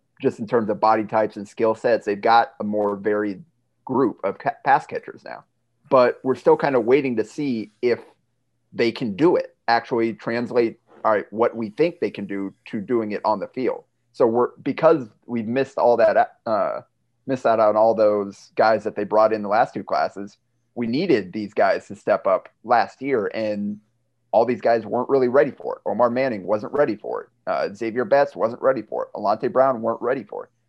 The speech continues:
Like, we, we're excited about the talent they brought in, but they were all newcomers last year for the most part. Uh, you still had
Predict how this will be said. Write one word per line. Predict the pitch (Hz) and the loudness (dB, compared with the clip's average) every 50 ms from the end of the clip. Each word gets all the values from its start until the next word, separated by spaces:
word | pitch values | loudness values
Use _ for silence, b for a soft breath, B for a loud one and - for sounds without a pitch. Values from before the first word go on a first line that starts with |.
| _ - - | _ -4 -4
Like, | 107 104 - - | -4 -4 -4 -6
we, | - 170 - - | -6 -6 -6 -2
we're | 127 131 135 | 2 2 2
excited | 127 123 - - 151 165 202 196 180 117 | 2 2 2 2 4 4 4 4 2 0
about | 104 87 120 110 110 | 2 2 2 2 0
the | 117 | -2
talent | 101 - - 127 156 - 139 101 | -6 -6 -2 0 0 0 0 -2
they | 107 107 | -4 -4
brought | - 110 110 101 - - | 0 2 2 2 2 0
in, | 107 160 175 117 104 110 110 _ _ _ _ _ _ - | -2 -4 -2 -4 -4 -8 -10 _ _ _ _ _ _ -4
but | - 117 110 104 101 95 - _ | 0 2 2 2 2 0 -4 _
they | - 113 | -4 -2
were | 110 107 110 110 | 0 2 4 6
all | 113 120 131 131 | 6 6 4 4
newcomers | 123 143 185 196 - - - 80 90 95 - | 2 0 -2 -2 -2 -4 -4 -4 -6 -4 0
last | 92 95 92 - - | 0 0 0 0 -4
year | 95 95 | -8 -8
for | - 90 | -8 -10
the | 92 76 | -12 -12
most | 55 52 - _ - | -12 -12 -12 _ -6
part. | - 80 90 - - - - | -4 -4 -4 -4 -8 -10 -8
Uh, | 101 92 | -8 -8
you | 87 95 101 95 | -8 -12 -16 -8
still | - - 107 98 | -4 -2 0 2
had | 107 107 131 143 131 104 | 4 4 4 4 2 0